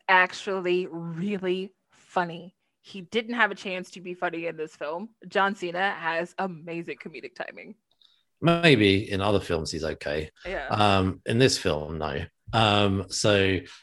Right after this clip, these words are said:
Speaker 2: firstly, let's start, let's rewind time to young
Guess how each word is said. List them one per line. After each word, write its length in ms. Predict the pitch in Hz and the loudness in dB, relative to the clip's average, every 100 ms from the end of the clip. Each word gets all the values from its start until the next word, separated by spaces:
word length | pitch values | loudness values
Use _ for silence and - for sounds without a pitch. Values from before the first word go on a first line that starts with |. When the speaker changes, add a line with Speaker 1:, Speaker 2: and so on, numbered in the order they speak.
| - | 0
Speaker 2:
firstly, 580 | 135 127 - 92 90 | 4 6 4 -2 -4
let's 160 | 87 120 | -2 -2
start, 360 | - 107 92 - | 2 2 2 0
let's 240 | 98 87 - | -4 -4 0
rewind 440 | 98 98 90 82 | 0 2 0 -2
time 380 | - 85 82 82 | -4 -2 -2 -6
to 140 | - | -6
young 760 | 85 78 80 87 107 104 87 | -6 -6 -10 -2 2 2 0